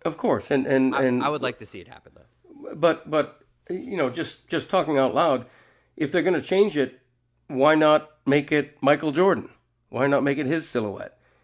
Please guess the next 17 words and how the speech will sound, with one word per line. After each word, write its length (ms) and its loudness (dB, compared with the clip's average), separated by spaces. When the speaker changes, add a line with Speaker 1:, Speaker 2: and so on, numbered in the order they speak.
Speaker 1:
You 80 -2
know, 140 2
he, 280 -4
Kobe, 460 2
nobody 380 2
says 240 0
Kobe's 380 -2
the 80 -2
greatest 340 -2
player 260 0
ever. 380 0
So 220 0
if 100 -4
you're 100 0
gonna 220 0
change 460 4
it, 240 -2